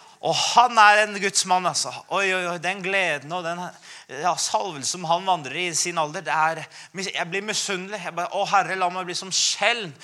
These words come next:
når jeg er syttiåtte år.» Oi, oi, oi. Den, eh, passion har jeg lyst på, altså. Og han underviste om den bønnen her, og han utfordret oss og sa, «Be den bønnen her hver eneste dag.»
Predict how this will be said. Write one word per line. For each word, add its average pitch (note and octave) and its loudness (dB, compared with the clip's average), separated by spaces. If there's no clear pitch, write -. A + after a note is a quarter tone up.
når F3 -2
jeg D#3+ 4
er D#3 4
syttiåtte D#3+ -6
år.» A#2+ -8
Oi, F#3+ 0
oi, D#3+ -2
oi. C#3 -14
Den, F3+ 0
eh, F#3 4
passion - 0
har F3+ 8
jeg F3+ 4
lyst E3 2
på, F3+ 8
altså. D#3+ 4
Og - -4
han A3+ 6
underviste A3+ 2
om A3 -6
den A3 2
bønnen G3 0
her, D#3+ 0
og F#3 2
han G3+ 0
utfordret F3 -4
oss F#3 -2
og E3 -10
sa, E3+ 0
«Be F#3 -4
den E3 0
bønnen C#3 -8
her A#2+ -2
hver D3 0
eneste D3 -6
dag.» B2+ -8